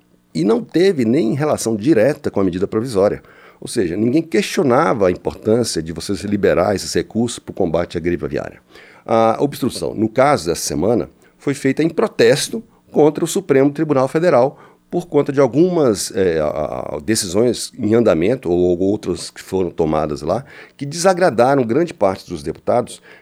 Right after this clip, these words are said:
que julgam que o Supremo está passando por cima das atribuições do Legislativo. Posso citar aqui a questão do marco temporal das terras indígenas, a questão da, do porte, é, da descrimina-,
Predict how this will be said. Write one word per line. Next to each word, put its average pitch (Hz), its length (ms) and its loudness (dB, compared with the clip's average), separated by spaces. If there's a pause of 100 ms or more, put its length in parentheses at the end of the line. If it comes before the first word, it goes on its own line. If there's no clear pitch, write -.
(140)
que 190 160 -4
julgam 165 600 2
que - 200 -6
o 147 80 -2
Supremo 104 840 -2
está 110 460 2
passando 151 520 0
por 156 160 -8
cima 143 240 0
das 120 140 2
atribuições 123 720 -2
do 117 160 0
Legislativo. 127 800 -2 (480)
Posso 113 220 4
citar 117 300 2
aqui 101 420 -2
a 98 100 -4
questão 101 400 -2
do 90 80 -2
marco 107 320 0
temporal 92 540 0
das 101 180 -8
terras 80 260 -4
indígenas, 104 540 -4 (340)
a - 120 -8
questão 107 420 -2
da, 98 320 2
do 90 140 -4
porte, 92 1080 -4
é, 78 300 -8
da 87 100 -2
descrimina-, 123 920 0